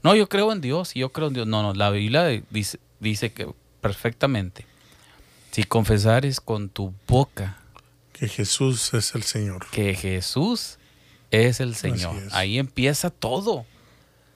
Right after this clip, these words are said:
Speaker 1: Ahí es donde empieza todo, porque Él vino a morir por nosotros.
Speaker 2: Ujú.
Speaker 1: Él de-, derramó su sangre en la cruz del Calvario por ti y por mí, ¿verdad?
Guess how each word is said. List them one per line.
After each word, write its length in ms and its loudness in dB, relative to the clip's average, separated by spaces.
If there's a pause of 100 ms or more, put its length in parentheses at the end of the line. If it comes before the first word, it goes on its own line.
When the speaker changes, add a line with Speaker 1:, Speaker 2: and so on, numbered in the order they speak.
(180)
Speaker 1:
Ahí 320 2
es 80 4
donde 180 4
empieza 340 2
todo, 340 2
porque 320 -2
Él 120 0
vino 340 2
a 40 6
morir 300 2
por 220 -10
nosotros. 540 -6
Speaker 2:
Ujú. 80 2
Speaker 1:
Él 220 0
de-, 220 2 (400)
derramó 680 4
su 160 -6
sangre 360 -4
en 60 -2
la 80 -2
cruz 240 -6
del 160 -2
Calvario 420 2
por 220 -4
ti 200 -2
y 40 0
por 300 -2
mí, 280 -8 (560)
¿verdad? 420 2